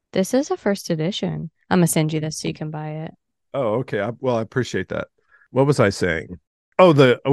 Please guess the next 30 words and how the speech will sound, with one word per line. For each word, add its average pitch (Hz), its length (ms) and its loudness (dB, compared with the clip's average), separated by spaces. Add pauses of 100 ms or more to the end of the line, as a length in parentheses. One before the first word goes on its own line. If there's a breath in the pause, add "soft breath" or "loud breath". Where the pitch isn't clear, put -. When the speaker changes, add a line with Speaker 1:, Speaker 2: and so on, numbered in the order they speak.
Speaker 2:
were 147 80 2
talking 160 220 0
about 113 140 0
Michael 123 280 0
Caine. 98 460 -4 (100)
Michael 139 280 0 (100)
Speaker 1:
Oh, 254 100 10
yeah, 123 140 4
Speaker 2:
Caine, - 140 0
Speaker 1:
yeah. 156 140 -8
Speaker 2:
was 120 220 -16
a, 101 160 -4 (140)
there 139 100 4
was 123 140 2
a 123 40 4
meme 123 360 2
and 101 320 -4
that 107 180 0
basically 110 400 0
said 101 320 0 (220)
all 113 120 6
the 104 120 -2
Muppets 101 360 -2
are 104 60 -6
gonna 98 220 -4
do 107 160 -4
the 98 120 -4
Muppety 92 760 -2
things. 98 460 -2
And 92 200 -8